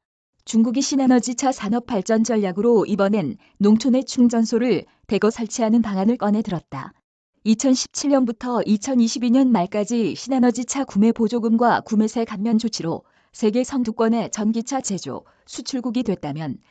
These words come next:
앞으로는 농촌의 충전망을 대폭 확충해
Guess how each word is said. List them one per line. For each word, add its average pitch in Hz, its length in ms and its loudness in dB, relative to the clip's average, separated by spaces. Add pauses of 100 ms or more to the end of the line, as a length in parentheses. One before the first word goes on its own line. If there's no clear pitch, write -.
(120)
앞으로는 226 500 4
농촌의 226 460 4
충전망을 233 680 2
대폭 226 420 -6
확충해 - 500 -10